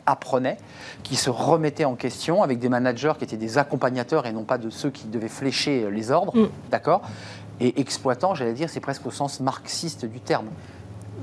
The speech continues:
Speaker 1: C'est
Speaker 2: Presque.
Speaker 1: Non mais vraiment.
Speaker 2: <laughs>
Speaker 1: Euh, donc ça veut dire qu'on libère les énergies,
Speaker 2: Mm.
Speaker 1: euh, et que le manager n'est plus là pour quoi ? Pour contrôler en fait. C'est ça l'idée.
Speaker 2: Alors
Speaker 1: Chacun devient presque autonome de sa tâche.
Speaker 2: <coughs>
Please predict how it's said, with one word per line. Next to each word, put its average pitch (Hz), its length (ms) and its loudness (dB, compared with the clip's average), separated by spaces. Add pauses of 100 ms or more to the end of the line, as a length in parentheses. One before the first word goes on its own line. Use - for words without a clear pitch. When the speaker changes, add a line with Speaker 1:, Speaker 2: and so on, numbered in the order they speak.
Speaker 1:
C'est - 120 -4
Speaker 2:
Presque. - 360 2 (120)
Speaker 1:
Non 143 60 6
mais 143 120 6
vraiment. 165 360 4
Speaker 2:
<laughs> - 40 -10 (340)
Speaker 1:
Euh, 123 260 6
donc 151 200 2
ça 180 100 4
veut 160 120 4
dire 226 180 2
qu'on 156 180 4
libère 180 420 6
les 160 200 2
énergies, 147 420 0 (180)
Speaker 2:
Mm. 190 60 4 (340)
Speaker 1:
euh, 123 280 6 (100)
et 160 80 4
que - 80 2
le 170 60 6
manager 151 460 4
n'est 147 120 4
plus 160 220 -4
là 208 260 4
pour - 300 -8
quoi ? 139 280 4
Pour - 200 -10
contrôler 226 500 2
en 147 80 0
fait. 107 220 -4
C'est - 180 -4
ça 127 160 -2
l'idée. 240 280 2 (160)
Speaker 2:
Alors 185 120 6
Speaker 1:
Chacun 233 260 4
devient 165 320 4
presque - 240 2 (100)
autonome 208 580 8
de 160 80 6
sa 208 140 4
tâche. 262 340 4 (460)
Speaker 2:
<coughs> - 40 8